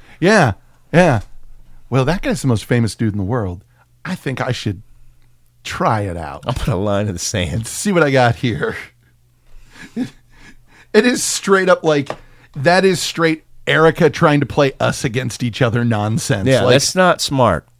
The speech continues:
Speaker 2: It's
Speaker 1: what
Speaker 2: not,
Speaker 1: the
Speaker 2: it's not a
Speaker 1: fuck are you doing, stupid?
Speaker 2: You need to take your taste to a different place.
Speaker 1: Mm-hmm.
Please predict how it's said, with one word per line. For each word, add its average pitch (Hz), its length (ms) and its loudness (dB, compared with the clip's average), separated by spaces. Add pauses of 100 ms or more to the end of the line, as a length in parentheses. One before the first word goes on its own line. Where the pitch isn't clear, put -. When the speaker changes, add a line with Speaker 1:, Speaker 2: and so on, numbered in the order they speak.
Speaker 2:
It's 311 80 -6
Speaker 1:
what 349 160 2
Speaker 2:
not, 135 160 0
Speaker 1:
the 262 140 6
Speaker 2:
it's - 200 -10
not 120 160 -2
a - 20 -4
Speaker 1:
fuck 269 320 4
are 247 60 2
you 196 180 4
doing, 220 420 2
stupid? 160 760 0
Speaker 2:
You 156 200 2
need 190 140 0
to 127 80 -2
take 117 400 0
your 110 220 -2
taste - 640 -4
to 110 120 -4
a 95 60 -2
different 95 420 -8
place. - 440 -10
Speaker 1:
Mm-hmm. 135 380 -4